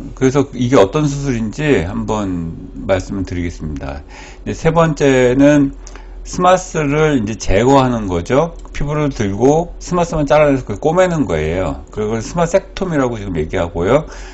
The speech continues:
베이커가 이제 얘기한 거죠. 쇼스카 테크닉하고. 그리고 스마스랑 피부를 이렇게 붙여서, 어, 수술을 하는 딥플레인 페이스리프트,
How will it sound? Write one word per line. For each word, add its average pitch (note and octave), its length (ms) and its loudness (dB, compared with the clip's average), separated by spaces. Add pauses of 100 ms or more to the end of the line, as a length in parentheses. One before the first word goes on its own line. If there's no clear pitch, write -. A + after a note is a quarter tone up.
(120)
베이커가 A2+ 500 2
이제 F#2 240 0
얘기한 F2 360 0
거죠. F#2+ 420 -2
쇼스카 - 420 -6
테크닉하고. F2+ 920 -6 (480)
그리고 C3 800 2 (360)
스마스랑 D#3 960 4
피부를 D#3+ 420 4
이렇게 B2+ 200 0
붙여서, B2 1120 2 (400)
어, G2 500 -4
수술을 C#3+ 460 0
하는 C3+ 380 6
딥플레인 C3+ 460 4
페이스리프트, G2 800 -2